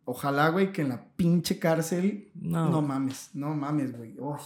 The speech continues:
Speaker 1: no, no, no, es que qué molestia. Hasta me siento que estoy todo <laughs> rojo de la cara, güey. Ah, bueno, sigamos adelante.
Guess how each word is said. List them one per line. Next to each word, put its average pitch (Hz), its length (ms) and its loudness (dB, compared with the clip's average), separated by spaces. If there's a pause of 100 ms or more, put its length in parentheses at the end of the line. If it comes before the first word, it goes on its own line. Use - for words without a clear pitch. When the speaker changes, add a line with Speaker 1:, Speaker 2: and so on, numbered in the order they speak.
(140)
Speaker 1:
no, 135 220 -8
no, 139 120 -8
no, 135 140 -4
es 135 80 -6
que 151 160 0
qué 160 100 4
molestia. 147 480 4
Hasta 131 300 -2
me 135 220 -2
siento 135 240 -4
que 160 40 -10
estoy 139 180 -4
todo 160 260 2
<laughs> - 0 -
rojo 160 320 4
de 151 100 4
la 120 140 -10
cara, 131 260 -6
güey. - 140 -18 (1400)
Ah, 208 300 4 (260)
bueno, 139 380 2 (420)
sigamos 147 400 2
adelante. 135 520 2